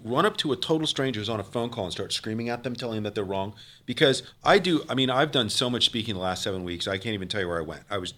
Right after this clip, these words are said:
the last place I was in was in Seattle about a week ago. My wife is in a Borders bookstore. My son calls. He said he had the flu. My wife said, "Da, da, da, you need to do this and that for the flu." And he said, "Maybe it's a covid, maybe it's a this or that."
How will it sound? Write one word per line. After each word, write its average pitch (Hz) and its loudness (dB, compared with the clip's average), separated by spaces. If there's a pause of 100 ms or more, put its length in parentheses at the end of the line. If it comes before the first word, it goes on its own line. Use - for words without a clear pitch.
the 90 -10
last 131 -2
place 127 -4
I 120 -2
was 110 -6
in 107 -6
was 95 -10
in 90 -10
Seattle 98 -2 (220)
about 104 -2
a 104 0
week 110 0
ago. - -6 (240)
My 87 -8
wife 127 0
is - -10
in 120 -4
a 98 -6
Borders 120 -2
bookstore. - -8 (300)
My 156 2
son 170 2
calls. - -4 (220)
He 131 -4
said 147 0
he 147 0
had 143 -2
the 135 -4
flu. 131 -2 (240)
My 120 -2
wife 123 4
said, 117 2
"Da, 135 2
da, 135 -2
da, 120 4
you 107 -2
need 120 -4
to 104 -6
do 98 -8
this 147 0
and 135 -2
that 123 -4
for 120 -6
the 107 -6
flu." 127 -2
And 110 -2
he 101 -2
said, 110 0
"Maybe 165 2
it's 170 0
a 135 -4
covid, 156 0
maybe 143 0
it's 139 -4
a 127 -8
this 139 -2
or 123 -8
that." 127 2